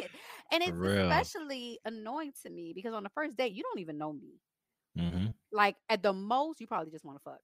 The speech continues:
Speaker 1: You know what I'm saying? Like, you don't know. You don't, you, like, it, it shouldn't bother you that much if we leave here from this date and never speak again. So why lie?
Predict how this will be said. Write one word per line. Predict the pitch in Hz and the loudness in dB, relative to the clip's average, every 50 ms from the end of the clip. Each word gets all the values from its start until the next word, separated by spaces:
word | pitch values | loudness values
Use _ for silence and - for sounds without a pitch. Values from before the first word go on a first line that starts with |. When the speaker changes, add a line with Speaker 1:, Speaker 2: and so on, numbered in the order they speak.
| _ | _
Speaker 1:
You | - 233 | -10 -4
know | 247 | -4
what | 254 | -4
I'm | 254 | -4
saying? | 247 - 247 233 233 214 | -4 -8 -6 -6 0 2
Like, | 190 165 170 | 2 2 2
you | 208 311 | 0 -2
don't | - 226 180 156 | -2 0 0 0
know. | 147 147 151 151 | -2 -2 -4 -4
You | 156 208 | -4 -2
don't, | 311 294 202 175 175 - | -2 0 -2 -2 -6 -10
you, | - 269 359 - _ _ - 269 | -12 -12 -14 -14 _ _ -6 -4
like, | 294 277 247 _ _ _ _ _ _ _ _ _ | -4 -4 -4 _ _ _ _ _ _ _ _ _
it, | - - - - | -14 -10 0 0
it | 294 - | 0 2
shouldn't | - 370 349 311 254 202 | 2 2 2 2 6 8
bother | 220 214 226 233 226 | 10 10 10 10 6
you | 214 196 | 2 0
that | 185 170 165 | 0 0 0
much | 170 165 - - | -2 -4 -4 -6
if | 175 - - | -16 -12 -10
we | 196 190 | -10 -10
leave | 202 185 185 185 185 202 214 | -6 -6 -6 -6 -6 -6 -4
here | 240 214 196 202 - _ | -2 -2 -2 -4 -6 _
from | 196 196 | -12 -10
this | 185 185 | -10 -4
date | 175 190 180 175 | -2 -2 -2 0
and | 175 | 0
never | 175 165 165 | -2 -2 -2
speak | 170 - 170 156 - | -4 -8 -10 -2 -2
again. | 151 - 165 - - - _ _ - - - - | -2 -2 -2 -12 -14 -18 _ _ -18 -18 -16 -8
So | - - 254 | 6 8 8
why | 208 220 254 269 262 | 10 10 8 8 8
lie? | 254 247 190 135 - - - | 8 8 6 6 4 0 -8